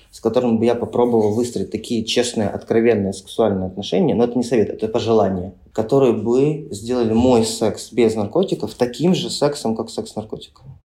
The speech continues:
С человеком, который понимает и говорит со мной на одном языке, не осуждает.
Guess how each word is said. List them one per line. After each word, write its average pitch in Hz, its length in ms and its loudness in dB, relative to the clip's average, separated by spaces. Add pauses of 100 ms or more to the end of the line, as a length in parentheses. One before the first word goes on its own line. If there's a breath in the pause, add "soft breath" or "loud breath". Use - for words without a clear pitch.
(160)
С - 80 -20
человеком, 123 520 4
который 117 300 2
понимает 127 640 2
и - 20 -2
говорит 120 300 0
со 117 80 -6
мной 110 260 0
на 107 160 0
одном 110 220 0
языке, 104 300 -6
не 117 160 2
осуждает. 101 680 0